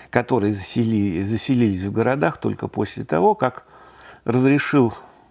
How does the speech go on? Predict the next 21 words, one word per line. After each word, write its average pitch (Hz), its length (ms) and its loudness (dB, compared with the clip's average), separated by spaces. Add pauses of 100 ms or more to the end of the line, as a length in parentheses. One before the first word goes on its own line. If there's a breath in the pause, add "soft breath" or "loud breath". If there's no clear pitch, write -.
(100)
русский 135 460 0
император? 123 680 -2 (340 loud breath)
А 123 120 0
до 117 120 -2
этого 135 360 0
они 170 140 4
своих 165 360 2
свиней 175 400 2
гоняли 165 400 2
по 151 160 -6
болотам 175 640 0 (500 soft breath)
и 147 80 2
приезжали 143 540 4
торговать 170 500 2
в - 80 -20
ту 139 140 -2
же 151 180 2
Ригу 120 260 4
только 123 360 0
на 131 120 0
несколько 131 600 -2